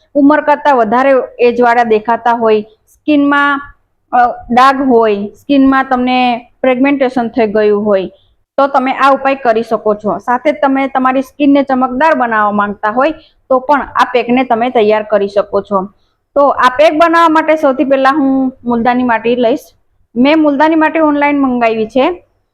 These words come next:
જો તમે ખરીદવા માંગતા હોય તો હું વીડિયોની નીચે આ લિંક આપી દઈશ ડિસ્ક્રિપ્શન બોક્સમાં, એમાંથી તમે ખરીદી શકો છો. પરંતુ મુલતાની માટી દરેક જગ્યાએ મળે જ છે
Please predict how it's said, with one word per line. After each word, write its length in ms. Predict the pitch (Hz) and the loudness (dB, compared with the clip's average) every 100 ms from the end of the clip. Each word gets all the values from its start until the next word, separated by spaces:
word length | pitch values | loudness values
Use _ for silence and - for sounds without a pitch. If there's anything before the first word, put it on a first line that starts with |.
| _ - | _ -4
જો 80 | 233 | -2
તમે 220 | 240 233 | -2 -4
ખરીદવા 420 | 233 233 233 240 | -2 -2 0 0
માંગતા 340 | 233 233 233 | 0 -4 -4
હોય 200 | 240 302 | -2 -2
તો 160 | 302 254 | 0 0
હું 480 | 262 254 247 226 - - | 2 2 0 -2 -8 -4
વીડિયોની 420 | 247 247 254 247 | 0 0 -2 -2
નીચે 240 | 220 220 349 - _ _ _ - | -4 -2 -4 -6 _ _ _ -2
આ 200 | 226 - | -2 0
લિંક 320 | 240 254 294 | 0 0 0
આપી 260 | - 233 254 | -2 0 0
દઈશ 200 | 247 339 | 0 -2
ડિસ્ક્રિપ્શન 680 | 254 220 220 - 247 262 240 | -4 -4 -4 -6 -6 -4 -2
બોક્સમાં, 320 | 220 214 254 277 | -4 -2 -2 0
એમાંથી 320 | 247 269 254 | 0 0 0
તમે 200 | 240 240 | -2 -2
ખરીદી 380 | 240 233 226 214 | -2 -2 -2 -2
શકો 320 | 208 - 202 | -2 -2 -4
છો. 200 | 185 190 - _ _ _ | -4 -8 -10 _ _ _
પરંતુ 320 | 269 269 285 285 | 0 2 2 0
મુલતાની 400 | 262 262 277 277 | 0 0 0 0
માટી 260 | 277 277 | -2 -2
દરેક 280 | 233 240 247 | -2 0 0
જગ્યાએ 300 | 233 233 247 | -2 0 -2
મળે 280 | 233 220 262 | 0 0 -2
જ 40 | |
છે 220 | 262 311 | -4 -2